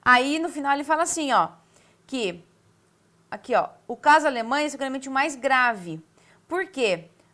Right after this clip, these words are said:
Para o port-, o brasileiro, amanhã pode ter vários significados. Para os alemães, amanhã é amanhã, tá? Vá pra questão, então.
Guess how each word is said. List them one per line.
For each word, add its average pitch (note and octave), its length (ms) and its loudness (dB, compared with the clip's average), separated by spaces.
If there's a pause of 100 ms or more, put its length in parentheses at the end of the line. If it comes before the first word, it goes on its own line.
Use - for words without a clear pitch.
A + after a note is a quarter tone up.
(180)
Para E4+ 560 6
o C4+ 220 -2
port-, A#3+ 420 -6
o - 80 -12
brasileiro, F#3 880 -6 (160)
amanhã A#3+ 540 -2
pode A#3+ 240 0
ter B3 180 -6
vários A#3 380 0
significados. C4+ 880 -4 (340)
Para F4 440 8
os C#4 160 -4
alemães, A#3+ 880 0
amanhã C#4 640 4
é C#4+ 160 4
amanhã, E4 680 4 (400)
tá? A#3+ 280 6 (320)
Vá C4 120 8
pra E4 140 0
questão, F4 320 2
então. D4+ 400 2